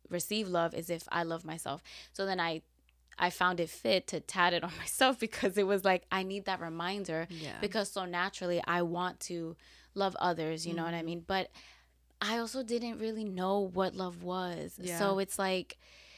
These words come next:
Speaker 1: it was just, like, this really, like, confusing time, you know, and it's just so crazy how God works, because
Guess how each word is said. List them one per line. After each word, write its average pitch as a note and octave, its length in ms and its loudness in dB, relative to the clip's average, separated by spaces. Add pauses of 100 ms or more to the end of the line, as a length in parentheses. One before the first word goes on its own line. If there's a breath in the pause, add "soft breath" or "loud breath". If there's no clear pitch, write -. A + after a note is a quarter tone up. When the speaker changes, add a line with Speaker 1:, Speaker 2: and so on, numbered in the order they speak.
(1120 soft breath)
Speaker 1:
it A#3 180 6
was B3+ 160 6
just, B3 200 4
like, A#3 160 4
this G#3+ 200 0
really, A3 280 6
like, G#3+ 140 4
confusing F#3+ 920 -4 (100)
time, F#3+ 760 -2
you F#3+ 120 0
know, F#3 300 4
and F#3 400 0 (320)
it's A#3 160 6
just B3+ 160 0
so A#3+ 100 2
crazy G3+ 300 0
how F3+ 180 0
God F3+ 220 2
works, F3 300 0
because A3 480 2